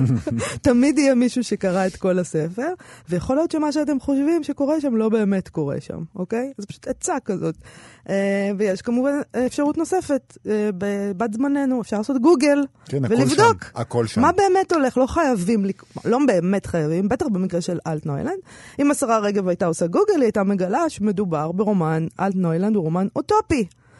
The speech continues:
Speaker 1: שמציג חזון ליברלי כמעט בלתי נסבל של הרצל, בוא נודה בזה. אה, ממש וגר זאב עם כבש. אה, הרצל, אה, אני חייבת להגיד לך, יובל הוא דמות שאני מאוד מאוד אוהבת.
Speaker 2: מהמם.
Speaker 1: באמת, אה,
Speaker 2: עשה דבר או שניים.
Speaker 1: הוא לא, הוא גם, הוא נראה לי, הוא ממש,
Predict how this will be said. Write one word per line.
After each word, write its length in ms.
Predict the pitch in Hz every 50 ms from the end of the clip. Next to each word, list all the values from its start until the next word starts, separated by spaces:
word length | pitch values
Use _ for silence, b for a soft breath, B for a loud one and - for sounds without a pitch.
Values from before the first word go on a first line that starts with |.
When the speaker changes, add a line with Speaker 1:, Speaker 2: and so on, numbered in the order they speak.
| b b b b b b
Speaker 1:
שמציג 500 | - 240 233 254 247 - 349 349 269 -
חזון 440 | - 277 269 226 233 214 214 220
ליברלי 420 | 220 226 196 226 202 214 233 285 302
כמעט 340 | - - 214 208 - 277 294 233
בלתי 240 | 262 285 269 285 277
נסבל 440 | 247 196 165 175 175 208 202 202
של 160 | 180 202 175 170
הרצל, 280 | 160 156 160 - 165
בוא 180 | 156 156 175 196
נודה 260 | 208 208 185 175 165
בזה. 280 | 151 160 143 151 156 180 190 - - B B B B B B B B B B
אה, 100 | - 202
ממש 320 | 208 202 220 262 285 294 240 226
וגר 300 | 240 214 233 247 240 254
זאב 220 | 220 226 220 233 220
עם 140 | 208 202
כבש. 560 | 196 - 247 269 277 285 277 285 285 277 - -
אה, 300 | - 196 190 - - 240
הרצל, 360 | 285 - - 339 285 254 202
אה, 200 | 190 175 175 175
אני 120 | 175 180
חייבת 240 | - 214 220 240 214
להגיד 240 | 190 170 175 180 160
לך, 160 | 170 - 160 160
יובל 280 | 175 185 185 240 247
הוא 80 | 226 190
דמות 220 | 175 196 226 247
שאני 200 | - 220 196 190
מאוד 300 | 180 180 175 170 208 247
מאוד 280 | 233 220 196 185 175 170
אוהבת. 480 | 160 160 170 196 262 285 294 _ - _ _ -
Speaker 2:
מהמם. 340 | - 120 113 113 123 143 165
Speaker 1:
באמת, 360 | 202 220 240 233 180 - - - -
אה, 640 | 180 185 180 180 175 175 175 170 170 170 170 170 170
Speaker 2:
עשה 220 | 175 - 185 196
דבר 240 | 196 185 175 120 117
או 120 | 110 98
שניים. 320 | 98 - - 104 92 87 85
Speaker 1:
הוא 160 | - 226 233
לא, 100 | 254 311 294
הוא 120 | 247 233
גם, 140 | 202 214 202
הוא 300 | 202 - 202 190 185 190
נראה 240 | 190 185 180 185 220
לי, 60 | 233 -
הוא 140 | - 190 180
ממש, 420 | 185 208 - - - - - -